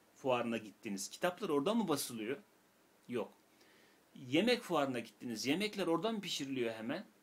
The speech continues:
Genellikle hayır. Hazır geliyor yani. Orada sergileniyor. İşte bilmem nerenin reçeli, bilmem nerenin balı, bilmem nerenin pekmezi,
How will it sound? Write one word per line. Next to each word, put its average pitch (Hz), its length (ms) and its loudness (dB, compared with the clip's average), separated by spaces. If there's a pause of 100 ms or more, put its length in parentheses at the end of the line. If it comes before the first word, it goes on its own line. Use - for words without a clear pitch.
(420)
Genellikle 190 420 0
hayır. 175 280 4
Hazır 180 300 0
geliyor 104 400 0
yani. 95 320 -4
Orada 117 380 -2 (140)
sergileniyor. 127 840 2 (520)
İşte 127 200 -4
bilmem 151 320 2
nerenin 139 360 4
reçeli, 120 500 2
bilmem 135 360 2
nerenin 135 420 4
balı, 120 380 2
bilmem 135 360 2
nerenin 139 440 2 (340)
pekmezi, 120 600 -2